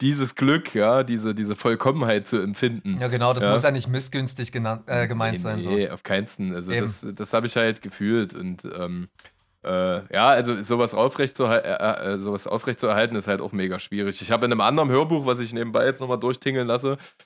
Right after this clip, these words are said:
Speaker 1: äh, auch aus dem Grund, weil ich da, äh, als ich das mal gelesen habe, ein Zitat entdeckt habe, weil ich auch nicht mehr zusammenkriege, also für eins unserer späteren Folgen,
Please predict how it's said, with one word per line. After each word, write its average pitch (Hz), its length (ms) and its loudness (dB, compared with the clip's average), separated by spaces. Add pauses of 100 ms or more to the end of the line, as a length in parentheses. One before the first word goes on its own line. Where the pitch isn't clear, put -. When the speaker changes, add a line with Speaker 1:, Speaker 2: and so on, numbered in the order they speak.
(160)
Speaker 1:
äh, 95 60 0
auch 101 560 2 (100)
aus 113 220 0
dem 117 120 2
Grund, 135 300 0
weil 104 160 2
ich 101 120 -6
da, 104 400 2
äh, 95 520 -2
als 98 160 -6
ich - 40 -10
das 104 120 -10
mal 104 140 -2
gelesen 107 400 -4
habe, 107 180 -2
ein 107 60 -12
Zitat 110 400 0
entdeckt 101 340 -4
habe, 104 140 0
weil 104 80 0
ich 104 60 -2
auch 101 80 0
nicht 101 120 -6
mehr 110 140 0
zusammenkriege, 110 760 -2
also 95 200 -6
für 98 400 -4
eins 98 240 -6
unserer 98 340 -4
späteren 110 460 -4
Folgen, 110 400 -2